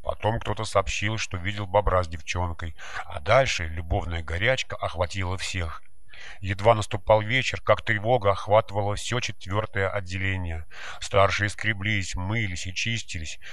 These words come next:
тщательно причёсывали волосы и спешили на улицу.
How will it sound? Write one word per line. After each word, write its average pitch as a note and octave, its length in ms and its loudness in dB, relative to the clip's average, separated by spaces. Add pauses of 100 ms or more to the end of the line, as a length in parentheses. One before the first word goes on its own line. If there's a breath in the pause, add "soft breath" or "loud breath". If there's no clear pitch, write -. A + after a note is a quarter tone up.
(120)
тщательно G2 520 4
причёсывали G2+ 640 0
волосы G#2 540 0
и - 160 -10
спешили F2 540 -2
на F2 160 0
улицу. F2 540 -4